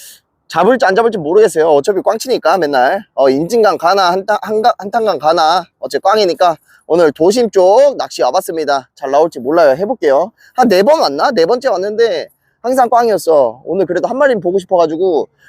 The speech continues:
근데 조사님들 없는 거 보니까 너무 안 나와서 없는 건지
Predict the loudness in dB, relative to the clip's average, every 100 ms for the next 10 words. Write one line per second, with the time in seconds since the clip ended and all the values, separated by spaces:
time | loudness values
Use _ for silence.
0 | _ -4 0 2 2 2 2 2 2 2
1 | 0 0 0 0 0 -2 -2 0 0 2
2 | 2 2 -2 -6 -2 0 -2 -2 -4 -4